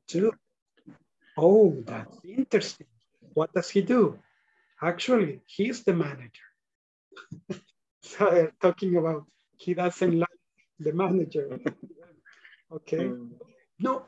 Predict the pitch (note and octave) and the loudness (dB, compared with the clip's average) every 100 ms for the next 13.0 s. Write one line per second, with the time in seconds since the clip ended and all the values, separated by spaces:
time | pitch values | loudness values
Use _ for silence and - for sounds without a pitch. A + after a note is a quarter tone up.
0 | - F#3 G#3 G#3+ - _ - D#3+ F#3 F#3 | -4 0 0 -2 -4 _ -6 0 2 2
1 | F3+ F3 - - - _ _ _ - A3+ | 0 -2 -4 -12 -20 _ _ _ -12 -4
2 | A3 G3+ G3+ - _ G3 F#3+ F3 D#3 E3+ | -2 -2 -4 -16 _ 0 2 2 0 -2
3 | - _ - - _ - D#3+ - E3+ D3 | -8 _ -20 -20 _ -6 -6 -8 -12 -12
4 | _ _ _ _ _ _ - - F3 F3+ | _ _ _ _ _ _ -18 -2 0 0
5 | D#3+ E3 E3 E3 F#3 F3+ C#3 C3 - C#3+ | 0 4 4 2 0 2 0 -4 -4 -4
6 | F#3 G#3+ _ _ - _ - F#3 E3 - | -4 -10 _ _ -20 _ -8 -6 -6 -8
7 | _ _ - D#3 G3+ G3+ G3 D3 C#3+ F3 | _ _ -2 6 8 8 8 2 2 2
8 | F#3+ G3+ G#3 E3+ E3+ F#3 F#3 F3+ D3+ G3+ | 4 2 0 -2 0 0 -2 -4 0 0
9 | A3+ G3+ G3+ G3+ - - E3 D#3 _ - | 0 -2 -2 -2 -6 -10 -10 -10 _ -12
10 | E3+ F3 F3 E3 G#3 G#3+ - A#3+ G#3+ _ | -8 -6 -6 -4 -4 -4 -6 -6 -8 _
11 | _ _ _ _ _ _ - G#3+ G#3 F#3+ | _ _ _ _ _ _ 0 2 2 -2
12 | G3 - G3 G3 G3 G3 F#3+ F#3+ F#3+ | -4 -4 0 2 0 2 2 2 -2